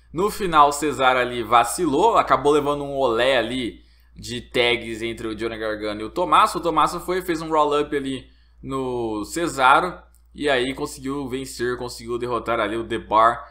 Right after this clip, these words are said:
E saíram vitoriosos, hein? Derrotando uma grande dupla ali. Já derrotaram o Revival, campeões das duplas no Raw. E agora derrotando ali o The Bar também do SmackDown. Ótimo, ótimo. Ponto. Eles, pelo jeito, vão vir como dupla. Isso eu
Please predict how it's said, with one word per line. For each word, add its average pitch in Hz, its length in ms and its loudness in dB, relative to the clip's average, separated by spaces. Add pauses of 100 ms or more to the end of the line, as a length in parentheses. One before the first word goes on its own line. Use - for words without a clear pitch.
(240)
E 131 80 -12
saíram 131 400 -2
vitoriosos, 131 920 0
hein? 120 160 -12
Derrotando 113 400 -6
uma 135 140 -4
grande 135 380 -6
dupla 127 380 -4
ali. 127 200 -4
Já 123 100 -2
derrotaram 131 420 0
o - 20 -2
Revival, 120 420 2
campeões 135 420 -6
das 151 140 -2
duplas 139 280 -6
no 180 120 -4
Raw. 143 160 6
E 175 60 2
agora 139 180 0
derrotando 147 400 -2
ali 127 80 -8
o 127 80 -8
The 156 140 -8
Bar 120 280 0
também 110 300 -8
do 117 80 -10
SmackDown. 107 720 -2 (600)
Ótimo, 151 540 4
ótimo. 214 800 2 (1040)
Ponto. 202 500 8 (920)
Eles, 165 280 0
pelo 175 220 4
jeito, 143 300 -2
vão 143 80 -2
vir 123 100 -8
como 139 240 -8
dupla. - 520 -6
Isso 151 580 -10
eu 131 520 -10